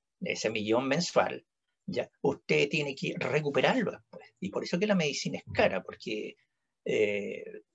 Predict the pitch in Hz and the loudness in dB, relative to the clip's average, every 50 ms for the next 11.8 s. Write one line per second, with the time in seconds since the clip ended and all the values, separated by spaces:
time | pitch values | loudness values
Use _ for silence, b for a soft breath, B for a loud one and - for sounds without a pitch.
0 | - - - - _ _ _ - 143 139 147 151 175 220 247 262 285 277 208 170 | -12 -12 -12 -12 _ _ _ 0 2 4 6 6 6 6 6 4 2 2 6 6
1 | 139 123 120 110 - - - - - 170 190 180 - - - 226 208 196 - 202 | 6 6 6 2 0 -2 0 4 6 6 6 6 4 2 2 2 2 4 4 4
2 | 185 180 185 185 196 214 214 240 226 165 127 117 - - - - 156 - - - | 6 6 6 6 4 4 2 2 4 4 4 4 4 2 0 0 0 0 0 -2
3 | 135 117 - - 131 - - 180 175 175 165 - 170 - - 170 151 135 127 139 | -4 -2 2 2 2 2 2 0 0 2 2 2 2 0 0 -2 0 2 4 4
4 | 139 - 156 - 151 139 131 - 123 - - - 123 107 - - 92 95 95 - | 4 4 2 0 -2 -6 -6 -8 -10 -12 -10 -10 -8 -8 -8 -8 -8 -8 -8 -8
5 | - 98 101 107 - 233 233 - - - _ _ _ _ _ _ _ _ _ _ | -6 -2 0 2 4 4 2 2 0 -8 _ _ _ _ _ _ _ _ _ _
6 | _ _ - - 92 98 104 127 147 180 202 190 180 165 160 156 160 160 160 156 | _ _ -12 -8 -6 -4 0 4 6 6 8 8 6 4 4 2 2 2 0 0
7 | - 165 151 160 143 143 135 139 139 117 113 110 - 110 107 110 107 117 131 147 | 0 0 0 0 -2 -2 -2 -2 0 0 0 0 0 2 2 4 6 8 8 8
8 | - 170 - 78 - - - - - 123 127 - - 127 127 123 - - 120 110 | 8 6 4 0 -2 -6 -6 -4 -2 0 0 0 0 0 0 -2 -2 -2 -2 -2
9 | 113 131 139 - - 143 147 - 135 - - 143 - - - 135 131 123 117 117 | 0 0 0 0 0 2 2 0 -2 -2 -2 -4 -2 0 0 0 2 2 2 2
10 | 117 - - - b b b b b b b _ _ - - 123 110 104 104 - | 2 0 -2 -8 b b b b b b b _ _ 0 0 2 2 2 2 2
11 | - 110 98 113 120 127 135 135 131 131 127 123 127 131 - | 2 0 2 2 4 6 8 8 8 8 8 6 6 4 0